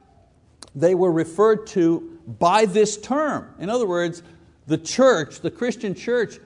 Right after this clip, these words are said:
for a time was known as the a cappella church. "What religion are you?" "I'm a Christian." You know, the, "Oh, the a cappella people. Yeah, that's us."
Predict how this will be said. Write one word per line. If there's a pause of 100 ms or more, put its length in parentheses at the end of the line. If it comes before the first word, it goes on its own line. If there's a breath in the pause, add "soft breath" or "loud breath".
(120)
for
a
time (220 loud breath)
was
known
as
the
a
cappella
church. (300)
"What
religion
are
you?"
"I'm
a
Christian."
You
know,
the,
"Oh,
the
a
cappella
people.
Yeah,
that's
us."